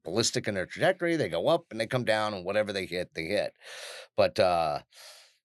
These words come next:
the, uh, uh, the, um, the Navy destroyer, the U S S Cami, if I remember correctly, is the, the vessel that actually intercepted the missiles. And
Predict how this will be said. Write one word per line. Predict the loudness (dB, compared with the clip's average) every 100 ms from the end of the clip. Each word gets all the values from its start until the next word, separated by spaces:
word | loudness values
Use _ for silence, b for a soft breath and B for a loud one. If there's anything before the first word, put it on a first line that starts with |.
| _ -4
the, | 0 2 2
uh, | 2 0 -2
uh, | -2 -2
the, | -4 -4 -2
um, | -4 -6 -8 -18 _ _ _ _ _ _ _ -2
the | 2
Navy | 4 2 0
destroyer, | -2 -2 0 2 2 0 -4
the | -4 -6
U | -4 -2 0
S | 0 0
S | 2 2 0 -4 _ _ _ -10
Cami, | 0 2 2 0 -6 -10 -2
if | -2 0
I |
remember | -2 -4 -6 -6 -4
correctly, | -2 -2 -4 -10 -10 -10 -4
is | -2 -2 -4 -6 -8 -8
the, | -6 -4 -4 -6 -8 -12 _ -18 -18 _
the | -8 -6 -6 -8 B B B
vessel | 4 4 2 0
that | 0 0
actually | 0 -2 -6
intercepted | -2 -2 0 0 0 -4
the | -8
missiles. | -4 -4 -4 -6 -10 B B B B B
And | 2 2 2 0 -2 -4